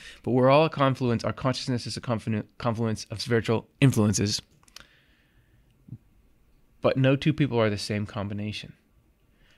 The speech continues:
That we, the way we receive and which communities we're hooked up to and how deeply we're in them. You think of a giant network. We're all these unique nodes on that network, that there's no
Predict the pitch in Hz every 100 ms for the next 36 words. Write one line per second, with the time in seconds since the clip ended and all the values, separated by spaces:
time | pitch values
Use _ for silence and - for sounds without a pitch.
0 | _ - 101 110 127 143 143 - 107 107
1 | 117 139 160 147 147 - 139 139 139 -
2 | - _ - 110 104 131 - - 151 147
3 | 143 139 135 131 123 127 - 123 120 -
4 | 120 - - - - 120 123 131 135 -
5 | 131 123 120 113 120 143 135 113 - 127
6 | 135 139 - 120 120 117 107 107 - -
7 | - - 120 - 131 139 147 160 156 -
8 | - 123 120 110 117 117 123 123 - 113
9 | 113 113 120 113 101 - - 110 110 107
10 | 107 110 - 110 104 - 107 - - 113
11 | 110 120 123 131 143 156 160 160